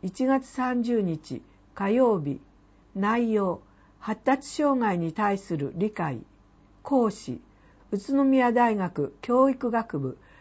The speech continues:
教育学研究科准教授、四条清美氏。場所、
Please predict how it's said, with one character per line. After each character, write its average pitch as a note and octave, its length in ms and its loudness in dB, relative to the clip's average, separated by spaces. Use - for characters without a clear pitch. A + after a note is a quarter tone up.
教 C4 240 4
育 C4 180 -2
学 - 380 -2
研 A3+ 260 0
究 G#3 260 0
科 F3+ 280 -6
准 A#3 300 0
教 G#3+ 260 0
授、 C3+ 220 -6
四 C4+ 240 -2
条 F#3 260 2
清 G#3+ 300 2
美 G3+ 140 0
氏。 B2 260 -12
場 E3 160 -4
所、 - 360 -4